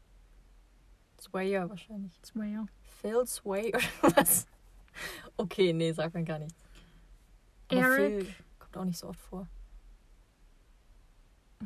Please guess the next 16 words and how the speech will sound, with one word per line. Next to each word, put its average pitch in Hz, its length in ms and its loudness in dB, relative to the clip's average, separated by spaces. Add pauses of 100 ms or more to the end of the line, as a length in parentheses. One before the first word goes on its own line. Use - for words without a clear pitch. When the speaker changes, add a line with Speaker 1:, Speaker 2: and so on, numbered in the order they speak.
(140)
Speaker 2:
ich 202 80 -6
hab - 60 -10
den 220 220 6
Namen, 226 300 2
ich - 160 -8
weiß, 240 160 -8 (420)
ich - 140 -16
kann's 247 260 -8
nicht 226 120 -4
mal 254 120 -6
richtig - 240 -14
lesen. 247 140 -6
Speaker 1:
Eric 226 200 -6
Wu? 262 260 2 (320)
Speaker 2:
<laughs> 240 80 8 (760)
York. 254 480 4